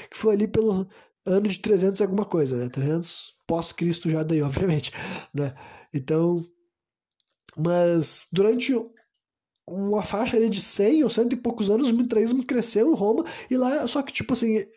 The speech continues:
é bem, hoje em dia é mais, eles conseguem afirmar bastante que esse Mitra lá, que foi cultuado em Roma,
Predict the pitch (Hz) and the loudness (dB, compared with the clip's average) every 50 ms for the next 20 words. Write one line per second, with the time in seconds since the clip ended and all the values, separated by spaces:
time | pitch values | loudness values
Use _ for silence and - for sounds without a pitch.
0 | _ _ _ _ _ - 196 190 180 226 262 285 254 208 196 208 190 202 202 190 | _ _ _ _ _ -4 -2 0 2 2 2 2 2 2 2 2 2 2 0 0
1 | 214 233 233 233 233 247 269 254 - - - - - - 202 185 185 - - - | 2 2 2 2 2 2 0 -2 -4 -10 -14 -14 -8 -6 -4 -4 -4 -4 -2 0
2 | 226 233 233 - 247 226 220 220 214 226 220 - 214 214 - - - 240 247 277 | 0 0 0 0 0 0 0 2 0 0 0 0 -2 -2 -2 -4 -2 0 0 0
3 | 262 - - 285 247 220 214 226 247 254 - 285 247 247 247 - - - - - | 0 0 0 0 2 2 2 2 0 0 -2 -2 -2 -2 -2 -6 -18 -20 -12 -6
4 | - 202 190 196 196 - - - - 220 254 233 - 285 247 - 233 220 220 208 | -4 -2 -2 -2 -4 -6 -6 -4 0 0 0 2 0 -2 0 0 0 0 0 0
5 | 214 214 196 160 185 190 202 214 220 226 240 | 0 0 0 0 0 0 0 0 -2 -2 -4